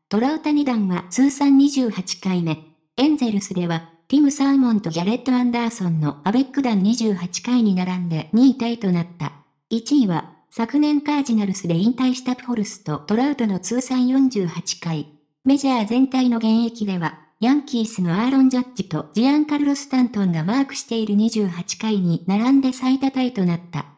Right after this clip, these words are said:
大谷はこの日、二打点を加えて五十八打点でメジャー単独トップに立ち、本塁打と打点でメジャー二冠、打率三百はリーグ八位。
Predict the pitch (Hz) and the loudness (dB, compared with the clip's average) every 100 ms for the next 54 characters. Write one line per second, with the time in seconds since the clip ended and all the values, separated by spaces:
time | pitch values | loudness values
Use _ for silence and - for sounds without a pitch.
0 | _ _ - 254 285 285 262 233 208 - | _ _ 0 0 2 4 4 4 -4 -2
1 | 233 254 226 220 - _ - 233 277 269 | 0 2 0 -6 -8 _ -2 0 0 0
2 | 240 190 - 220 220 208 - 180 180 196 | 0 0 -2 -2 -2 -4 -6 -6 -2 0
3 | 262 294 294 285 269 262 233 208 170 151 | 2 2 0 -2 -2 -2 0 0 0 -2
4 | - 262 277 269 220 226 247 247 240 - | 0 0 2 -2 -2 0 0 0 -4 -2
5 | 269 - 208 180 175 - 147 135 - _ | -2 -2 -4 -2 -6 -6 -6 -6 -10 _
6 | - 285 311 302 254 220 175 180 - 214 | 2 4 4 2 0 -4 -4 -6 -2 0
7 | 202 185 180 269 302 277 226 196 196 202 | 0 -2 0 0 0 0 2 2 0 -4
8 | 180 - _ - 208 233 - 220 220 - | -4 -8 _ -4 -2 -2 -4 -6 -6 0
9 | 269 294 254 226 190 175 175 254 285 240 | 2 2 0 -4 -4 -4 -2 2 2 0
10 | 208 202 - 190 - - | -6 -8 -4 -4 -6 -16